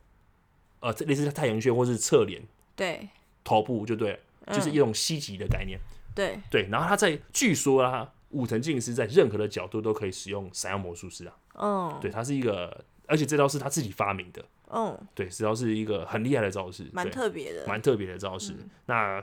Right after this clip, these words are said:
Speaker 1: 拼法怎么拼呢？那我们启梦拼一下。
Speaker 2: S H I N I N G。
Speaker 1: 嗯，Wizard。
Speaker 2: W I Z A R D。
Speaker 1: 然后念一遍。
Speaker 2: Shining Wizard。
Speaker 1: Shining Wizard。对，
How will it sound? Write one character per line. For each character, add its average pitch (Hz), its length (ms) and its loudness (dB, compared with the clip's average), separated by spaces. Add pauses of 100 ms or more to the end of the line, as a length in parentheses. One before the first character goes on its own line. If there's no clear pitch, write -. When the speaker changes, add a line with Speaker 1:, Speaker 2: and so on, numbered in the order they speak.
Speaker 1:
拼 202 160 4
法 110 200 4
怎 101 100 -4
么 95 100 -4
拼 127 180 0
呢？ 123 240 2
那 95 460 -4
我 101 60 -10
们 98 120 -6
启 - 140 -6
梦 104 280 -2
拼 147 160 -4
一 123 40 -2
下。 123 140 -2 (540)
Speaker 2:
S - 280 -2
H 208 380 0
I 190 380 0
N 196 300 0
I 196 200 -2
N 190 240 0
G。 175 420 -2
Speaker 1:
嗯， 101 240 -4 (140)
Wizard。 120 340 0 (420)
Speaker 2:
W 202 680 2 (600)
I 226 540 2
Z 226 300 -2
A 202 140 0
R 170 220 4
D。 190 340 -4 (480)
Speaker 1:
然 101 120 -2
后 110 60 2
念 131 120 0
一 107 40 0
遍。 117 180 -4 (500)
Speaker 2:
Shining 233 640 2
Wizard。 226 500 2
Speaker 1:
Shining 120 380 0
Wizard。 120 340 2 (220)
对， 120 220 0